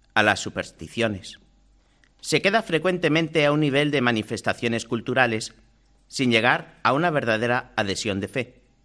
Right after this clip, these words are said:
Puede incluso conducir a la formación de sectas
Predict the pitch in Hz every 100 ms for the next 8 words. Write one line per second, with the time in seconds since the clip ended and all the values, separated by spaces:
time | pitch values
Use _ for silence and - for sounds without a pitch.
0 | _ _ _ _ 104 104 107 107 107 143
1 | 135 160 170 107 98 - 123 160 101 95
2 | 92 98 - 107 98 - 135 - 113 139
3 | -